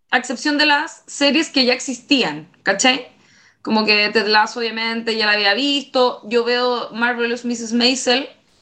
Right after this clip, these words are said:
hace mucho tiempo ya, me encanta. Eh, pero ponte tú, hay, hay algunas series que yo no he visto y que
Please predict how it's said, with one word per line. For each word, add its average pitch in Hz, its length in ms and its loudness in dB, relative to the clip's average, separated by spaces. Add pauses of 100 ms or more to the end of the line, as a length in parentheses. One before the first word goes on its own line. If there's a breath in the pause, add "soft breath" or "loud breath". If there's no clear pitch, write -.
(100)
hace 233 260 0
mucho 240 260 0
tiempo 262 340 2
ya, 269 380 0 (680)
me 208 100 -6
encanta. 196 640 -2 (1300)
Eh, 170 720 0 (540 soft breath)
pero 202 220 4
ponte 220 300 2
tú, 254 460 0
hay, 208 220 0 (140)
hay 208 300 0
algunas 214 400 -4
series 233 260 0
que 220 120 -4
yo 202 100 -4
no 202 80 -4
he 196 60 -4
visto 220 540 -2 (360 soft breath)
y 208 260 -6
que 190 680 0